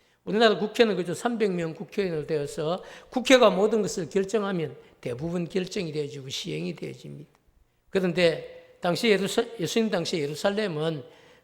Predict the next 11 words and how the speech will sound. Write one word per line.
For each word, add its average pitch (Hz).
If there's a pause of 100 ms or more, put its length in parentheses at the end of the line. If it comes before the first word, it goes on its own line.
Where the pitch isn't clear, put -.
그 185
국회 262
역할을 226
했던 180
게 151
뭐냐면 143
사내들인 170
공예입니다. 143 (680)
그 160
사내들인 190
공예의 180